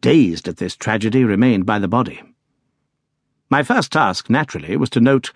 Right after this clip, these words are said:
who was on the beach. From the top of the path, I could see the whole sweep of it, and it was absolutely deserted, save that two or three dark figures could be seen far away, moving towards the village of Fulworth.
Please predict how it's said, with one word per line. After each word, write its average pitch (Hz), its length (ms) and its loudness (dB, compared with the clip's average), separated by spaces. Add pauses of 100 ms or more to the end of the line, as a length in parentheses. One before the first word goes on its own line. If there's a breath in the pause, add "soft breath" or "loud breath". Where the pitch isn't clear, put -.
(220 soft breath)
who 165 280 4
was 110 220 0
on 139 80 4
the 156 80 4
beach. - 420 0 (1040 loud breath)
From 165 160 0
the 226 80 4
top 160 180 2
of 131 60 2
the 123 80 0
path, - 600 0 (220 loud breath)
I 95 80 -4
could 92 160 -4
see 127 160 2
the 107 220 -2
whole 190 320 6
sweep - 340 0
of 143 100 -14
it, - 240 -16 (640)
and 98 100 -4
it 101 40 -2
was 113 200 -4
absolutely 170 600 2
deserted, 117 680 -2 (420)
save 113 280 0
that 101 280 -2
two 127 160 2
or 92 100 -2
three 101 280 0
dark 110 360 2
figures 110 360 0 (200 loud breath)
could 120 140 -2
be 120 60 2
seen 117 260 4
far 113 300 2
away, 120 600 0
moving 104 360 0
towards 104 400 -2
the 110 100 -4
village 92 300 -6
of 98 80 -4
Fulworth. - 560 0